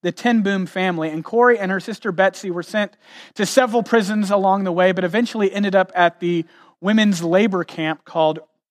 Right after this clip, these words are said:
uh, Ravensbrück. And their father, Casper Ten Boom, was sent to prison. And while in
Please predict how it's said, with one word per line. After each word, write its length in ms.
uh, 160
Ravensbrück. 760
And 100
their 120
father, 400
Casper 440
Ten 220
Boom, 280
was 160
sent 220
to 80
prison. 420
And 140
while 340
in 320